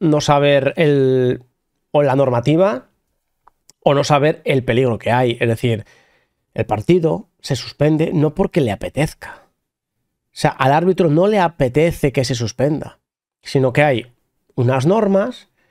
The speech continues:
que cuando puede haber una tormenta eléctrica, que tiene muchísimo peligro en un campo que está mojado, que si cae un rayo en el, en el terreno de juego, en el estadio, puede liar una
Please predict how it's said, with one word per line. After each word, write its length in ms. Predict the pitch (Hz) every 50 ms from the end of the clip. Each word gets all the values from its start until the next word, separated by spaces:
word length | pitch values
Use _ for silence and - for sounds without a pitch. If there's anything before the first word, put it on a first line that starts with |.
| _ _ _ _ _ _ _ _
que 160 | - 147 123
cuando 320 | - - 117 117 117 107 92
puede 220 | - 147 151 143
haber 200 | 135 156 147 - -
una 200 | 143 135 143 143
tormenta 520 | - 131 131 139 151 151 139 - 113 - -
eléctrica, 800 | 110 107 127 160 170 - - - 135 135 120 - 135 156 - _ _ -
que 120 | - 120
tiene 200 | 123 151 147 131
muchísimo 600 | 120 113 113 104 - - - 151 120 143 147 143
peligro 400 | - 143 147 165 165 151 131 113 -
en 180 | - 120 127 147
un 120 | 151 143
campo 400 | - 143 156 165 151 - 110 98
que 100 | - -
está 180 | - - - -
mojado, 560 | 120 117 - - 165 170 160 156 170 - _ _ _ _ _ _ _ _ _ _ -
que 120 | 147 123
si 200 | - - 113 101
cae 240 | - - 135 147 147
un 140 | 143 139 127
rayo 520 | 123 151 170 180 160 131 104 90 92 - _ _ _ _ _ _ _ _ _ _ _ _ _ _ _ _ _ _ _ _ -
en 200 | - 131 123 113
el, 200 | 110 110 113 _ _ _ _ _ _ _ _ _ _ _ _ _ _ _ _ _ _ _ _ _ _ _ _
en 160 | - 165 139 135
el 120 | 135 131
terreno 300 | - 104 113 131 139 139
de 60 | 131
juego, 400 | 117 - 165 175 151 135 131 - -
en 160 | 147 117 110
el 80 | 101
estadio, 460 | 98 98 - - 156 156 147 143 143 131
puede 320 | - - 139 135 139 135
liar 380 | 131 127 127 127 127 135 - _
una 460 | - 160 143 139 127 120 127 123 -